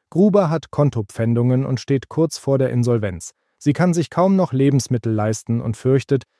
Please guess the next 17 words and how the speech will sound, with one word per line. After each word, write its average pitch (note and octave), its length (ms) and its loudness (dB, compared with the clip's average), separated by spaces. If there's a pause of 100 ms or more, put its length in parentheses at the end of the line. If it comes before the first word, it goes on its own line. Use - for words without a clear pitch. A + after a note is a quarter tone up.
(100)
dass A#2+ 180 -2
Strom D3+ 480 2
und B2 180 -2
Wasser A#2 320 0
abgestellt G#2+ 600 -6
werden. G#2 300 -10 (420)
Trotz - 300 0
der C3+ 100 0
schweren B2+ 400 2
Situation A#2+ 640 0
erhält C3 300 0
sie - 80 -4
Unterstützung C3+ 720 -2
von B2 220 0
Kunden C#3+ 480 0
und B2+ 180 -6
Kollegen. G#2+ 460 -2